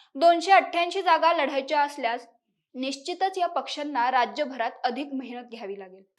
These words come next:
कोणत्याही क्षणी विधानसभा निवडणुकांची घोषणा होऊ शकते अशी सध्याची परिस्थिती आहे. दरम्यान निवडणुकीच्या अगदी तोंडावर तिसऱ्या आघाडीची घोषणा कितपत फायद्याची ठरणार?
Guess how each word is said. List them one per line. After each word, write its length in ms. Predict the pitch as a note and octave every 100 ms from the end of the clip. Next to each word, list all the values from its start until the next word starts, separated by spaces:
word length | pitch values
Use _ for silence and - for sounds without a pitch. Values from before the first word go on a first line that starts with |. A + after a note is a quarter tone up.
| _
कोणत्याही 500 | D4+ D#4 D#4 E4+ G4
क्षणी 340 | G4 E4+ D4+ D#4+
विधानसभा 560 | D4 C#4 D4 D#4+ C#4
निवडणुकांची 640 | D#4+ C#4+ C4 C4+ C4+ C4+ C#4
घोषणा 320 | B3 A3+ C4 C4
होऊ 220 | B3 B3+
शकते 380 | C#4+ C4+ - A3+
अशी 240 | A#3 C4
सध्याची 440 | C4+ G#3 A3 G#3+
परिस्थिती 560 | C4 A#3+ A#3 - A3 G#3+
आहे. 160 | G3 _ _ _ _ -
दरम्यान 380 | B3 C4 C#4+ D4+
निवडणुकीच्या 680 | C#4 C#4 C#4 C#4 C#4+ D4+
अगदी 280 | C4+ A#3 A#3+
तोंडावर 520 | D4 C4 B3 C#4 A#3+
तिसऱ्या 420 | A#3+ C4+ A#3+ D4 D4+
आघाडीची 420 | B3+ C4+ B3+ D4
घोषणा 400 | B3 A#3+ B3+ C#4
कितपत 380 | C#4 B3 - C#4+ C#4+
फायद्याची 380 | A#3+ A3+ A#3 B3+
ठरणार? 400 | B3 B3+ A#3+